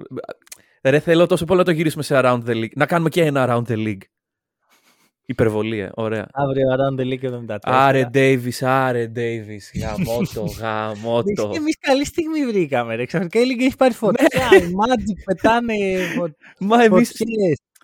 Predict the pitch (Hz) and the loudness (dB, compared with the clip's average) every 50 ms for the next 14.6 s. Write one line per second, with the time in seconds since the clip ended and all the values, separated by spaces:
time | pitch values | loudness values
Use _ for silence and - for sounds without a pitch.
0 | _ - - 202 208 262 262 - 285 - 262 214 226 247 208 190 185 - - - | _ 2 2 4 4 6 4 4 4 6 8 8 8 8 6 4 2 0 0 -2
1 | 185 170 151 180 165 151 143 139 131 123 - _ _ _ - - 190 240 254 269 | -2 0 2 0 0 0 0 -2 -2 -4 -4 _ _ _ -6 -2 -2 0 0 0
2 | 247 226 302 311 - - 226 214 202 220 240 208 262 262 247 277 277 233 208 - | 0 2 2 0 0 0 0 0 2 0 2 4 4 4 4 4 2 0 -2 -8
3 | - - 269 247 - - 240 254 - - 214 - 208 190 - 190 208 208 - - | -10 -8 -8 -6 -6 -4 -4 -4 -4 -6 -8 -12 -10 -4 0 0 0 2 0 -2
4 | 208 185 165 139 170 208 202 220 214 190 180 185 185 202 175 175 226 233 233 131 | -2 -2 0 0 0 0 2 4 6 6 6 4 2 0 -2 0 2 2 2 2
5 | 143 123 - - - 131 143 156 180 185 190 214 226 _ _ _ - 202 185 - | 0 -6 -6 -2 0 0 0 0 -2 -2 -4 -8 -10 _ _ _ -8 -8 -6 -2
6 | 240 240 233 233 233 240 240 - - 214 - 214 220 226 220 233 233 - 214 175 | 0 0 2 2 4 2 2 2 0 -2 2 4 4 4 4 2 -2 -2 -4 -2
7 | - 208 196 202 220 233 233 240 226 214 175 - 135 127 123 113 113 113 113 123 | 2 2 2 2 2 0 2 2 2 2 0 0 0 0 0 0 -4 -6 -6 -4
8 | 160 170 170 165 156 151 147 139 139 160 196 208 196 _ 131 117 120 120 _ _ | -4 -6 -6 -6 -6 -8 -6 -4 -2 0 -2 -2 -2 _ -16 -16 -16 -18 _ _
9 | - - 180 - - 190 160 131 202 185 143 135 131 127 135 156 - _ _ - | -4 -2 2 2 2 2 4 6 6 6 6 4 0 -4 -6 -10 -16 _ _ -16
10 | 165 - 131 143 143 143 143 143 143 139 139 139 135 131 135 131 _ _ _ _ | -10 -4 0 2 2 4 4 4 4 4 4 4 2 0 -2 -4 _ _ _ _
11 | _ _ _ - - - 262 294 302 294 269 240 233 269 294 262 233 240 220 262 | _ _ _ -6 2 4 4 6 6 6 4 4 4 4 2 2 2 -2 2 2
12 | 262 269 269 277 262 285 262 247 233 220 208 202 190 170 175 214 214 165 - 202 | 2 2 2 2 2 2 2 2 2 2 2 0 0 -2 0 0 -2 -2 -2 -8
13 | 190 - _ - - 160 - 220 214 208 - 185 175 196 196 202 190 180 180 180 | -10 -10 _ -12 -10 -6 -6 -6 -4 -2 -2 -2 0 2 2 2 0 -2 -6 -8
14 | 170 165 - - 180 170 160 143 120 110 104 | -8 -8 -2 0 2 2 2 0 -2 -6 -10